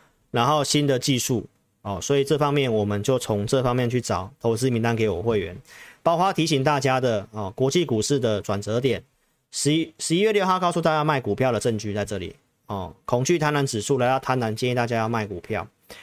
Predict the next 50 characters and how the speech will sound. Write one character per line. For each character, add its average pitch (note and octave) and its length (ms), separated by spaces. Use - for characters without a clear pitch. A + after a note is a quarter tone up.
包 E3+ 200
括 F3+ 500
开 F3 220
红 D#3+ 140
盘 C#3 160
之 D3 120
后 D3+ 140
提 C3+ 120
醒 B2 160
你 A2+ 120
要 A#2 160
减 G2 200
码， F#2+ 320
二 C#3 140
月 C3 160
九 G2+ 220
号， G#2+ 280
哦， A2+ 160
这 F3+ 120
都 F3+ 140
是 F3+ 140
过 E3+ 200
程， G2 320
所 C#3 140
以 D3 40
我 A#2+ 200
节 C3+ 180
目 F#3+ 200
会 F#3 100
提 C3 160
醒 C3+ 240
你 A2+ 120
要 B2 140
减 G#2+ 240
码 G#2 200
卖 A2 180
股 - 140
票。 G#2 280
那 D#3+ 180
我 C#3 140
觉 C#3 140
得 C#3 40
你 C#3 120
可 E3+ 120
以 F3 80
去 E3 200
比 A#2 180
较 C3 260
一 A2 40
下 A#2+ 320